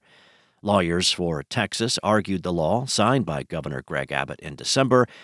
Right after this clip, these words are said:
and set to take effect March fifth, was a valid response to an invasion of unauthorized migrants and criminal cartels. U S District Judge David Ezra disagreed, ruling that the law known as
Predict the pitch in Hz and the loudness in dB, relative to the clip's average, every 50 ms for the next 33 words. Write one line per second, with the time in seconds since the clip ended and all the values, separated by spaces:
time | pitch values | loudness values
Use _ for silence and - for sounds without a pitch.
0 | - - _ _ _ - 78 95 113 120 - - - - 135 147 139 - - - | -20 -20 _ _ _ -10 -6 -4 -4 -4 -4 -4 0 2 2 2 2 0 -6 -8
1 | - 135 135 139 123 - 143 143 135 123 - - 135 127 - - - 113 117 117 | -2 0 2 2 4 4 2 4 4 0 2 4 2 2 2 0 2 4 4 4
2 | 101 - - - - 190 160 147 156 147 - _ _ _ - 120 127 131 131 123 | 4 2 -4 -2 2 6 6 6 6 4 0 _ _ _ -2 2 4 4 4 2
3 | - - - 117 123 120 107 90 85 123 147 190 185 131 92 76 87 90 - - | 0 -2 0 2 2 2 2 2 2 2 4 4 4 4 2 2 0 0 0 0
4 | - 92 80 87 104 - - - - 110 104 104 101 101 92 85 113 113 113 107 | 0 -4 -4 -4 -4 -4 -6 -6 -4 -2 0 2 2 2 2 2 2 2 2 2
5 | - 110 107 101 92 - - 120 117 110 110 107 - 98 104 104 98 95 95 - | 2 4 4 2 2 2 -2 0 2 2 2 0 0 0 2 2 4 2 2 -2
6 | - 98 131 135 123 107 110 120 131 131 - - - 110 113 107 - - 107 104 | 0 2 2 2 2 2 0 0 -2 -2 -4 -4 -4 -4 -4 -4 -4 -2 -2 0
7 | 98 98 104 101 - - 85 85 87 - 135 156 151 101 71 - - - - - | 2 0 0 -2 -2 -4 -4 -4 -2 0 2 4 4 4 2 0 -6 -10 -12 -12
8 | - _ _ _ _ _ _ _ _ _ _ _ _ - 104 110 104 98 92 - | -14 _ _ _ _ _ _ _ _ _ _ _ _ -4 0 2 2 4 2 0
9 | - - 107 104 - - 107 92 - - - - - 107 107 104 - - - - | -4 -2 -4 -4 -2 -2 -2 -2 -2 -10 -8 -2 2 4 4 4 2 0 -2 2
10 | - - 90 95 90 - - 120 127 117 - 98 98 113 120 117 - _ - 95 | 2 2 2 2 -2 0 2 2 2 2 2 0 0 0 -2 -4 -12 _ -8 -4
11 | 80 - 85 82 98 123 143 123 82 69 - - - _ - - - - - - | -2 -2 -2 -2 0 2 2 2 2 0 -4 -8 -10 _ -20 -20 -20 -20 -12 2
12 | - 175 220 233 175 160 160 160 156 - - 107 139 139 135 123 _ - 120 113 | 6 6 8 8 8 6 6 6 4 2 0 2 2 4 4 2 _ 0 0 4
13 | 120 131 139 135 131 127 120 127 139 156 165 160 139 127 127 127 120 - | 6 8 8 8 8 8 6 6 6 6 6 6 6 6 6 6 4 2